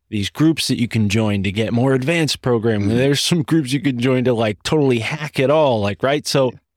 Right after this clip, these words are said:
Speaker 1: along those lines, where are the hacks?
Speaker 2: Yeah. So every single, it, it would, s-, one of the most, I, I learned the most by studying anatomy. And I, I wish, I wish I just,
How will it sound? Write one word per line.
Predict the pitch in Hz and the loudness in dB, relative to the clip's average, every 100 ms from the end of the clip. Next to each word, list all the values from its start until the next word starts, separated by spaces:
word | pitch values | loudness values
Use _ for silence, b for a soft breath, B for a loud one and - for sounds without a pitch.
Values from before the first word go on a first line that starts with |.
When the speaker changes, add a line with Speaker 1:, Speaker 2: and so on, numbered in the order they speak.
| - | -2
Speaker 1:
along | 131 165 180 160 | 2 2 2 2
those | 165 170 - | 2 2 0
lines, | 123 107 104 - | 0 0 -2 -6
where | 104 127 135 175 196 | -6 -6 -2 0 2
are | 196 | 2
the | 160 | 2
hacks? | 131 151 - - - - _ _ _ _ - | 0 -2 -4 -10 -10 -10 _ _ _ _ -8
Speaker 2:
Yeah. | 123 107 95 95 _ _ _ _ _ _ - | -4 -4 -6 -10 _ _ _ _ _ _ -10
So | - 160 139 123 - _ | -2 0 2 0 -2 _
every | - 147 151 | -4 0 0
single, | 170 - 170 156 143 123 104 - _ - | 0 0 0 2 2 2 -2 -8 _ -8
it, | 156 - - | -8 -6 -2
it | 143 | 0
would, | 143 131 | 0 -2
s-, | - _ _ - | -6 _ _ -8
one | 135 143 | -2 2
of | 180 | 4
the | 185 | 4
most, | 160 151 147 - - - | 4 2 2 -2 -12 -12
I, | 139 - _ _ _ _ _ - | -12 -12 _ _ _ _ _ -4
I | 156 | -2
learned | 226 254 208 | 2 2 4
the | |
most | 147 139 147 - | 4 2 0 -2
by | 131 | -2
studying | 120 139 131 123 | -2 0 2 2
anatomy. | 117 113 107 104 98 104 113 - | 2 0 -2 -4 -6 -12 -14 -2
And | 123 | 0
I, | 123 - | 0 -2
I | 131 | 0
wish, | 135 151 - - - - | 2 2 0 -6 -8 -8
I | 120 | -2
wish | 135 147 143 | 0 0 0
I | 131 | 0
just, | 120 - | -2 -4